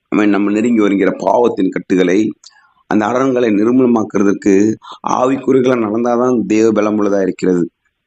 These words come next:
அல்லேலூயா. ஆமென். அவைகளால் நாங்கள் தர்க்கங்களையும் தேவனை அறிகின்ற அறிவுக்கு விரோதமாய் எழும்புகிற எல்லா மேட்டிமைகளை நிர்மூலமாக்கி எந்த எண்ணத்தையும் கிறிஸ்துவுக்கு கீழ்ப்படுத்த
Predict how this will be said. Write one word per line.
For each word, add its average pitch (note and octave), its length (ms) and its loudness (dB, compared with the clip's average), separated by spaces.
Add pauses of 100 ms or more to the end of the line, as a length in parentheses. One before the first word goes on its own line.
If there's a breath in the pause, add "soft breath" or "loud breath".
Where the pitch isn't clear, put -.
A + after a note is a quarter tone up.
(280)
அல்லேலூயா. A2 560 2 (720)
ஆமென். A#2+ 280 2
அவைகளால் D3 520 2
நாங்கள் C#3 300 2
தர்க்கங்களையும் A#2 760 0 (460)
தேவனை E3 520 2
அறிகின்ற C#3+ 420 2
அறிவுக்கு B2+ 440 0
விரோதமாய் A#2 540 4
எழும்புகிற A#2+ 420 2
எல்லா G2 280 2 (280)
மேட்டிமைகளை C3+ 680 0
நிர்மூலமாக்கி A2 800 2 (680 loud breath)
எந்த B2+ 320 2
எண்ணத்தையும் B2 560 2
கிறிஸ்துவுக்கு C3 600 -2
கீழ்ப்படுத்த A2+ 560 0